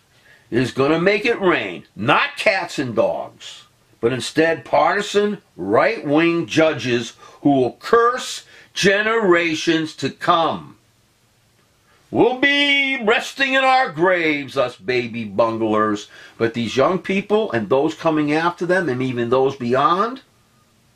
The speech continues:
are gonna have to be dealing with these right-wing religious extremists, naked ape, savage creep justices.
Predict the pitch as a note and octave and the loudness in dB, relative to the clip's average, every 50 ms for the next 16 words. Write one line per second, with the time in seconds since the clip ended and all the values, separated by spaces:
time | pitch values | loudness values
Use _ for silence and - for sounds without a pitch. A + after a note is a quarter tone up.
0 | _ _ _ _ _ _ _ _ _ _ _ _ _ _ G2+ G2 G#2 A2+ A2+ A2+ | _ _ _ _ _ _ _ _ _ _ _ _ _ _ -8 -6 -6 -4 -4 -6
1 | A2 - - G2 F#2 E2+ F2 B2 D#3 E3+ C3+ G#2 F#2 F2 F2+ F2 F#2 - _ _ | -6 -8 -10 -12 -12 -8 -2 0 0 2 0 0 -2 -6 -8 -12 -14 -18 _ _
2 | _ _ _ _ _ _ _ _ _ - F#2 F#2+ - - G2+ F#2 F2 D#2+ D2+ - | _ _ _ _ _ _ _ _ _ -8 -8 -8 -8 -10 -10 -10 -10 -10 -12 -16
3 | - - E2+ E2 E2+ F#2 F#2+ G#2+ B2 C3+ - - A2+ G#2 F#2+ G2 G2+ F#2+ F#2 F#2 | -18 -18 -18 -12 -4 0 0 0 0 0 -4 -8 -14 -12 -8 -8 -8 -8 -8 -10
4 | F#2 F#2 F2 F2 _ _ _ - _ _ _ D2+ D#2+ D#2+ E2+ G2 G2+ G#2 A2+ A#2+ | -12 -14 -16 -18 _ _ _ -20 _ _ _ -12 -10 -8 -6 -4 -4 -4 -4 -6
5 | A2 - D3 C#3+ - - - - G#2+ G#2 G#2 G2+ F#2+ G2+ G2+ G2 - - - - | -6 -6 -8 -8 -8 -10 -10 -6 -4 -4 -4 -4 -4 -6 -6 -8 -10 -14 -18 -20
6 | _ _ _ _ _ - E2+ F#2+ G2 G#2+ A2 A#2 A#2 A#2 - C3 A#2 A#2+ A#2+ - | _ _ _ _ _ -14 -10 -6 -4 0 0 0 0 0 0 2 2 2 0 -2
7 | _ _ _ G2+ G#2 G#2 G#2 G#2 G#2 - - - _ _ _ _ _ - - - | _ _ _ -2 0 0 0 0 -2 -6 -12 -20 _ _ _ _ _ -14 -12 -4
8 | - B2 A2+ A2+ A#2 A#2 A#2 B2+ B2 A2+ G#2+ - - _ - - - C3+ C3 A#2+ | -2 -2 0 0 -2 -2 -4 -4 -4 -6 -8 -12 -16 _ -12 -8 -6 -4 -2 -2
9 | A2+ A2 A2 - - - _ _ _ _ _ - _ _ _ _ _ _ _ _ | -2 -4 -6 -10 -16 -20 _ _ _ _ _ -20 _ _ _ _ _ _ _ _
10 | _ - - E3+ F3 F3+ E3 - - - - G#2 - - - F2 D#2 C2+ - - | _ -4 0 0 0 0 0 -4 -6 -8 -10 -10 -8 -8 -8 -10 -10 -10 -12 -14
11 | - - - - | -16 -16 -16 -18